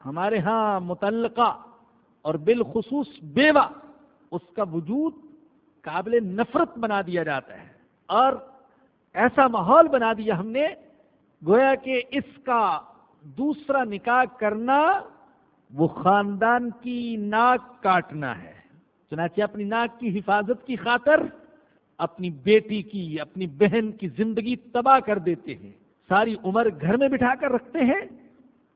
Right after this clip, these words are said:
وہ بھابجوں کے، بھائیوں کے تانے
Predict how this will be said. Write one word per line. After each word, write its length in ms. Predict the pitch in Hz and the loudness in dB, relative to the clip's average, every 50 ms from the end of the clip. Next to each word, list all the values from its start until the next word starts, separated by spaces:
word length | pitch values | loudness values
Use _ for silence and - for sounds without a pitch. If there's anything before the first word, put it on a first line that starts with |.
| _ _ | _ _
وہ 120 | 160 196 | 0 0
بھابجوں 840 | 202 160 - - - - 220 233 240 226 233 214 156 180 254 254 247 | 0 0 -2 -6 4 8 8 8 8 8 4 -4 2 4 4 4 4
کے، 440 | 214 - 240 233 214 196 165 120 107 - - - - _ _ _ _ _ _ _ _ _ _ _ - | 2 0 2 4 4 4 2 -2 -10 -18 -20 -20 -20 _ _ _ _ _ _ _ _ _ _ _ -20
بھائیوں 720 | 131 135 - - 220 247 269 277 277 277 277 294 285 269 | -20 -18 0 4 4 6 6 4 0 0 2 2 2 2
کے 260 | - - 254 254 233 160 - - - - - _ _ _ _ _ _ _ _ _ _ | 2 2 4 4 4 4 -2 -12 -20 -20 -20 _ _ _ _ _ _ _ _ _ _
تانے 320 | 254 262 285 302 311 311 | 10 10 10 10 8 2